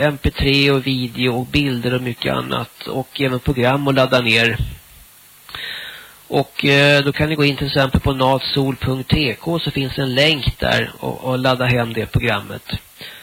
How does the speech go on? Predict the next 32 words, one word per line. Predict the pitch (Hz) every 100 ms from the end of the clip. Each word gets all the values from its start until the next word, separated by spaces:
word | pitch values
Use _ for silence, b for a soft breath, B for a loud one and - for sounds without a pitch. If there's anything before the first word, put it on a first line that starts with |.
| B B -
För | 143
mer | 147 151
information | 151 147 147 143 160 185 170
besök | 151 156 151 -
bredbandsbolaget | 147 127 123 127 127 - 131 123 131 127 -
punkt | 127 117 - - 131 - -
se. | - 123 104 - B B B B B B B B - -
Och, | - 135 - 147
eh, | 143 139 139
lämpligast | 147 139 156 151 -
är | 143
det | 143
i |
alla | 147 131
fall | 139 135
att | 131
gå | 139
in | 131
på | 120 127
natsol | 147 165 - 147 143
punkt | - 131 120
T | 151 131 104
K. | - 147 107 -
Där | 131 131
finns | 143 135
en | 147 131
länk | 131 156 156 - -
för | - 127
att | 127
ladda | 135 123
ner | 127 117 117
programmet. | 123 117 113 131 117 -